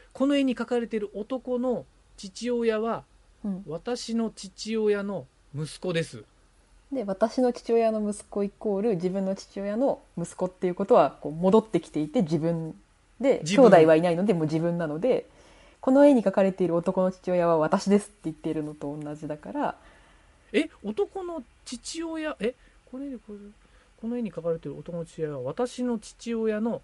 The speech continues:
Speaker 1: 私の父親の息子です。」
Speaker 2: 私の
Speaker 1: この絵に描かれてる
Speaker 2: 父親の息子。
Speaker 1: 男の、男の父親は、え、ちょっと待って、これややこしいね。「この絵に描かれている男の父親は私の父親の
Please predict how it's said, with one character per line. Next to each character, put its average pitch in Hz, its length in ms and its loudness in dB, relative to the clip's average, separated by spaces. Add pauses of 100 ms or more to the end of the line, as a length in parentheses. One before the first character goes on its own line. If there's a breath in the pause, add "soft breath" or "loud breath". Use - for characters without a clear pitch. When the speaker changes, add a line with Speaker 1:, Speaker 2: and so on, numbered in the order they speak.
(120)
Speaker 1:
私 240 280 -6
の 254 120 -4
父 - 240 -4
親 226 180 2
の 147 80 -6
息 139 240 -6
子 214 140 -2
で 196 100 0
す。」 123 180 -10 (720)
Speaker 2:
私 233 220 -6
の 285 60 -2
Speaker 1:
こ - 20 -
の 311 60 0
絵 311 40 -2
に 285 140 -2
描 202 140 -8
か 226 120 -2
れ 226 40 0
て 220 100 -2
る 196 60 -6
Speaker 2:
父 196 100 0
親 190 200 -4
の 180 100 -8
息 - 180 -18
子。 - 240 -14
Speaker 1:
男 254 400 -4
の、 247 300 0 (840)
男 269 400 -8
の 262 100 -4
父 - 320 -12
親 233 300 -2
は、 208 180 -6 (180)
え、 147 160 -14
ち - 100 -20
ょ 139 120 -16
っ - 40 -12
と - 40 -20
待 - 0 -
っ - 40 -20
て、 - 100 -14
こ 220 80 0
れ 185 60 0
や 160 100 -2
や 233 80 4
こ - 100 -16
し 214 100 -8
い 170 40 -6
ね。 117 120 -14 (380 loud breath)
「こ 254 140 -6
の 269 80 -6
絵 277 80 -6
に 262 100 -6
描 196 140 -8
か 196 80 -6
れ 175 80 -8
て 170 100 -12
い 151 60 -6
る 170 180 -10 (340)
男 240 520 -6
の 226 280 -4 (420)
父 - 320 -16
親 185 260 -4
は 175 160 -4
私 202 440 -12
の 190 140 -10
父 - 380 -14
親 175 240 -6
の 165 200 -10